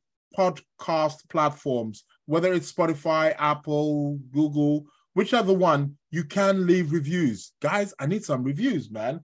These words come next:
It's almost like I'm getting information that, oh, yeah, people are downloading my show, they're listening to my show, but you ain't liking it, you ain't commenting, you ain't reviewing. Come on, guys, man. Support the show.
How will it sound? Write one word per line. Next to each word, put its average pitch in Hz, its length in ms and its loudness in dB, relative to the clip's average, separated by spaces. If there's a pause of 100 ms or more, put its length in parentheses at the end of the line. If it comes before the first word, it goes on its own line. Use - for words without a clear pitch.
(240)
It's 156 120 0
almost 196 280 4
like 156 260 2 (240)
I'm 175 160 2
getting 214 340 4
information 180 600 -2
that, 139 220 0
oh, 170 240 0
yeah, 160 180 0
people 170 280 -6
are 165 60 -4
downloading 165 440 -2
my 170 120 -4
show, 165 360 -4
they're 123 120 -6
listening 165 320 -8
to 170 80 -16
my 165 140 -6
show, 175 380 -6 (320)
but 262 180 2
you 285 120 8
ain't 285 100 12
liking 285 380 8
it, 175 180 2
you 220 120 4
ain't 254 140 0
commenting, 226 420 0
you 202 120 -2
ain't 240 140 -2
reviewing. 220 640 0 (200)
Come 220 160 -8
on, 104 200 -8
guys, 180 440 -2
man. 208 540 -2 (520)
Support 285 600 6
the 196 180 8
show. 151 560 4